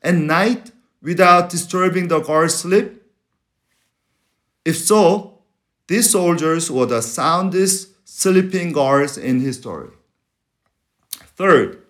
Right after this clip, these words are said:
if all of the guards were sleeping, how could they tell the story? <laughs> How do they know what happened?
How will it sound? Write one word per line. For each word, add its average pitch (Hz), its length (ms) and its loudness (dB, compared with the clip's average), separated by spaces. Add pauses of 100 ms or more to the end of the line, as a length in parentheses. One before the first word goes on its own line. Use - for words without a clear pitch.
(2250)
if 254 240 2
all 208 500 6
of 233 140 6
the 180 80 -6
guards 170 500 4 (200)
were 165 180 -2
sleeping, 160 840 -2 (640)
how - 180 -6
could 269 200 -8
they - 120 -18
tell 254 300 0
the 262 120 -4
story? 233 580 0 (340)
<laughs> - 340 -20
How 285 220 4
do 285 80 -6
they 277 160 4
know 277 220 8
what 220 280 6
happened? 226 520 0